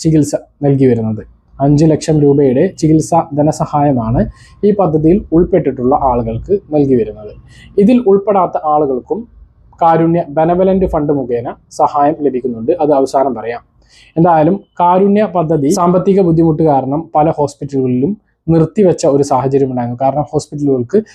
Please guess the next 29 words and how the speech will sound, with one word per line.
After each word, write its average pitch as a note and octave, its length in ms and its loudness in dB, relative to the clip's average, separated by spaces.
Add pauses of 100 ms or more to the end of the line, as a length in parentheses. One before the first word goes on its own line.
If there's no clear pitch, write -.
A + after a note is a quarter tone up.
(140)
കുടിശ്ശിക E3+ 340 4 (100)
കിട്ടാനുണ്ട് D3 480 0 (140)
എന്ന് C#3 160 -2
പറഞ്ഞതിന് C3+ 440 -2
ശേഷമാണ് B2 520 -8 (320)
അത് D3 160 2
നിർത്തിവെച്ചിട്ടുള്ളത്. B2+ 840 0
എൻ്റെ C3 200 -2
നാട്ടിൽ C#3 200 -2 (220)
പ്രമുഖ C#3+ 240 2 (140)
രണ്ട് D3+ 340 2
ഹോസ്പിറ്റലുകളിൽ, A#2+ 640 -4 (140)
ഇ B2+ 40 -2 (100)
എം C3 140 -4
എസ്, - 140 -12 (200)
എം C#3 160 4
ഇ D#3+ 100 4
എസ് - 120 -4 (100)
എന്നീ C#3+ 160 2 (100)
ഹോസ്പിറ്റലുകളിൽ A#2 580 -2 (480)
ഇത് D#3 100 2 (160)
നിർത്തിവെച്ച C#3+ 460 2 (120)
ഒരു C3 200 2
സാഹചര്യമാണുള്ളത്. A2+ 840 -2 (500)
അപ്പം F3 180 2 (380)
ഇപ്പോൾ A3 180 0 (100)
എഴുന്നൂറ് F3+ 460 2
കോടി E3+ 240 2
രൂപ D#3+ 160 0